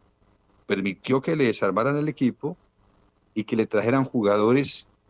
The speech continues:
que para nada, salvo Burdizo,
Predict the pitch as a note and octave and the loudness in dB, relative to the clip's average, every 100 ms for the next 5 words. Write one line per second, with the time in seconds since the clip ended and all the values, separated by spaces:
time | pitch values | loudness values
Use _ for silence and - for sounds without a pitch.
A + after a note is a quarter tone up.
0 | - C#3 - C3 A#2+ A2 A#2 D#3 C#3 G#2 | -4 -4 -2 -2 0 0 0 0 0 -2
1 | - _ _ _ _ _ _ _ - - | -8 _ _ _ _ _ _ _ -4 0
2 | C#3 D3 D3+ D#3 C3 - A#2 A2+ A#2+ A#2+ | 0 -2 0 2 2 -2 -8 -6 -8 -10
3 | F3 F#3 - - C#3+ | -6 -6 -4 -8 -8